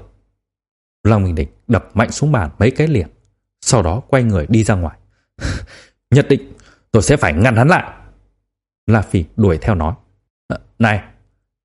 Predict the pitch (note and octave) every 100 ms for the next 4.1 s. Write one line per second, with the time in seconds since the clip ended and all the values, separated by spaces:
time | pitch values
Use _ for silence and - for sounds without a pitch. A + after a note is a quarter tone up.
0 | _ - A2+ D#3 C3+ G#2 C3+ G2 A#2 A#2+
1 | A#2+ A#2+ B2 - _ _ _ _ _ _
2 | _ _ _ _ B2+ - F#2+ D2+ A#2 D#3
3 | D3 C#3+ A2 A#2+ G2+ E3 - G#2 G#2 G2
4 | G2+